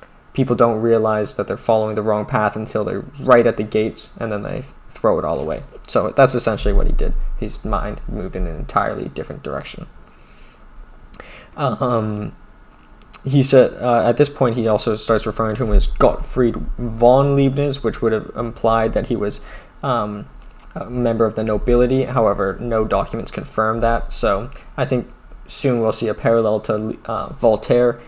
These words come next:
in that he was also somewhat of a social higher, uh, social climber,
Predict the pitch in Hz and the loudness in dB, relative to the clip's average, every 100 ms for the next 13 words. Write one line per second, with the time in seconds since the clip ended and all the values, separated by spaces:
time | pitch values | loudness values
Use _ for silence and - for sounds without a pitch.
0 | - 123 113 107 98 95 - - - - | -8 -6 0 2 2 -2 -6 -20 -20 -20
1 | - 123 110 101 101 - - - 110 101 | -4 0 2 2 0 0 -4 -2 -2 -2
2 | 95 - - 113 107 113 - 104 110 107 | -2 0 6 6 6 2 0 0 0 -2
3 | - 117 - - - 131 113 113 - 113 | -4 -4 -4 -8 0 0 0 -2 2 2
4 | 107 110 107 | 0 -4 -8